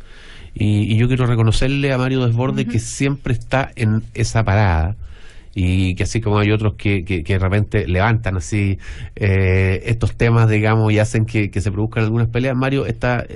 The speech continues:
Speaker 1: entre los que pone paño frío y me parece muy bien. Yo creo que los proyectos políticos, en definitiva, son proyectos colectivos. Eso,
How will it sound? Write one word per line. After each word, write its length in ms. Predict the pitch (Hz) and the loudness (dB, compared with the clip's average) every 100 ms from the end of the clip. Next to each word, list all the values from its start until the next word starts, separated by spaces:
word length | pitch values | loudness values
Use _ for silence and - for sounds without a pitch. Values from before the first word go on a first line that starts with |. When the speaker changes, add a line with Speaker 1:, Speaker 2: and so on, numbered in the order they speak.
| - | -14
Speaker 1:
entre 240 | - 101 98 | -6 -4 -4
los 80 | 98 | -4
que 100 | 104 | -2
pone 300 | 104 104 101 | -2 -2 0
paño 260 | 95 92 | -2 -2
frío 300 | 87 98 101 - | -2 -2 -2 0
y 60 | 87 | -2
me 80 | |
parece 260 | 82 92 - | 0 -2 -2
muy 160 | 87 87 | -2 0
bien. 180 | 82 - - - - - - - | -2 -4 -10 -14 -14 -14 -8 0
Yo 100 | 165 | 2
creo 140 | 190 | 4
que 60 | 175 | 2
los 120 | 147 | 2
proyectos 440 | 139 143 156 175 | 0 0 0 -4
políticos, 580 | - 156 151 117 113 143 - - - - | 0 2 2 2 0 -2 -6 -20 -20 -6
en 80 | 120 | -2
definitiva, 420 | 107 110 117 120 | 2 2 2 2
son 180 | 113 117 | 2 0
proyectos 380 | 110 110 110 113 | 0 -2 -2 -4
colectivos. 520 | 101 95 - 67 - - - | -2 -4 -4 -6 -6 -10 -4
Eso, 280 | 92 95 | 0 0